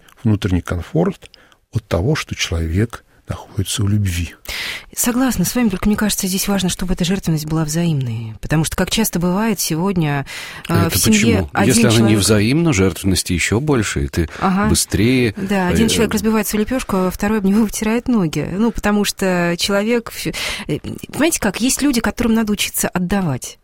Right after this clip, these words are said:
Speaker 2: А есть люди, которым важно точно так же научиться принимать, потому что отдавать они умеют с детства, в силу тех обстоятельств, в которых они сформировались как
Speaker 1: Знаете,
Speaker 2: личности.
Speaker 1: а не принимать чужую жертву — это тоже гордость. Я в своё время,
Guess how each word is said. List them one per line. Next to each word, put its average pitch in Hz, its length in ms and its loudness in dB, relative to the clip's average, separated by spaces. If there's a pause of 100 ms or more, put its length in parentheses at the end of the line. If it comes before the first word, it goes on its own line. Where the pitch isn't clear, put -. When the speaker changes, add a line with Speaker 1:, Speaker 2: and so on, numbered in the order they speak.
(340)
Speaker 2:
А - 80 0
есть 226 160 0
люди, 233 140 2
которым 214 320 0
важно 202 340 0
точно 208 300 -2
так 226 220 0
же 165 120 -2
научиться 175 440 -2
принимать, 208 420 2
потому 156 160 -2
что - 160 -8
отдавать 190 460 0
они 175 160 0
умеют 180 260 0
с 196 40 -6
детства, 196 480 -4
в - 60 -4
силу 208 180 2
тех 220 200 -2
обстоятельств, - 440 -2
в - 40 -12
которых 190 340 -2
они 196 260 2
сформировались 185 720 2
как 135 120 0
Speaker 1:
Знаете, 120 140 2
Speaker 2:
личности. 120 420 2
Speaker 1:
а - 20 2
не 123 260 4
принимать 131 760 2 (240)
чужую 104 360 0
жертву — 95 540 -2 (500)
это - 160 -6
тоже 101 300 0
гордость. 82 580 -4 (1500)
Я 110 260 4
в - 80 -12
своё 104 180 0
время, 143 340 2